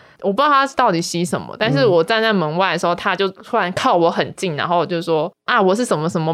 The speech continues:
Speaker 1: 帮的谁谁谁啦，怎么样子的。”
Speaker 2: 哦，他想把你是不是？
Speaker 1: 我不知道，反正我就觉得好可怕哦。
Speaker 2: 嗯。
Speaker 1: 然后听说这个聚会可能就是，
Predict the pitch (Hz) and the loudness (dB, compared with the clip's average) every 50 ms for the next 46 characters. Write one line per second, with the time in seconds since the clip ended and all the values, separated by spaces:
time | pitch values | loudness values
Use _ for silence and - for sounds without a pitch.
0 | 170 - 185 180 180 185 175 165 165 - 156 143 147 - 143 143 - - - 113 | -2 0 -2 0 0 0 0 -2 0 0 -2 -4 -2 -4 -6 -6 -6 -6 -6 -4
1 | 98 131 151 156 151 147 143 - 156 143 147 147 156 180 180 170 170 180 - - | -2 -2 -2 -2 -4 -4 -4 -6 -6 -8 -6 -8 -6 -6 -6 -6 -6 -10 -12 -14
2 | - - - - - - _ _ - - 147 143 202 226 214 196 143 151 - - | -20 -14 -12 -12 -12 -12 _ _ -8 -6 -2 0 0 0 2 2 0 0 0 0
3 | 147 156 170 185 175 143 123 127 131 127 127 123 120 - _ _ _ _ - 185 | 0 0 2 2 2 2 0 0 0 0 0 -2 -4 -6 _ _ _ _ -10 -10
4 | - - 220 220 - 214 208 208 - 214 170 135 117 - 208 196 226 302 311 240 | -6 -6 -6 -4 -2 -4 -4 0 2 2 2 2 2 2 0 0 2 2 4 4
5 | 202 262 302 277 294 240 233 - - - 170 185 226 - - - 240 180 - - | 4 4 2 2 2 0 0 -2 -4 0 0 0 0 -2 -2 0 0 0 0 -4
6 | - - - - 180 - - - - - - - - _ _ - 147 139 156 196 | -8 -4 -2 -2 -2 -2 -4 -4 -6 -6 -8 -8 -12 _ _ -4 -2 0 0 0
7 | 214 220 247 226 240 226 190 160 165 180 170 - - 190 165 180 - 196 170 143 | 0 0 0 0 2 2 2 2 2 0 0 0 -2 0 0 0 2 0 0 0
8 | - - - 113 113 110 156 156 170 185 170 170 165 | -2 -6 -6 -6 -8 -8 -8 -8 -6 -6 -4 -4 -4